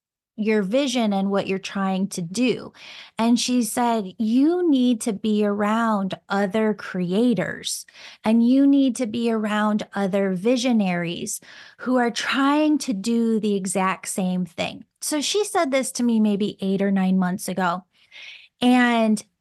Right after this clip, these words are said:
when something is truth to my soul, right? 'Cause some things are black and white, and some things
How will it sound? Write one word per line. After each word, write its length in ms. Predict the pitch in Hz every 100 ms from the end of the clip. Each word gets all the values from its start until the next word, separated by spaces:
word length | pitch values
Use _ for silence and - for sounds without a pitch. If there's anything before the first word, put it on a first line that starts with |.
| _ _ _ _ -
when 500 | 247 285 262 262 - _ _ _ _ _ -
something 540 | - 302 294 403 403
is 340 | 392 349 - -
truth 920 | - - - 233 226 240 277 277 - - - _ -
to 280 | - 294 277
my 300 | 262 226 220
soul, 380 | - 156 - -
right? 260 | 214 233 220
'Cause 360 | 226 208 - - - - - _ _ _ _ _ _ -
some 340 | 233 320 311 311
things 360 | 302 277 233
are 260 | 240 220 214
black 320 | 208 214 208
and 140 | 220 202
white, 300 | 202 202 -
and 160 | 220
some 300 | - 214 220
things 480 | 214 220 208 202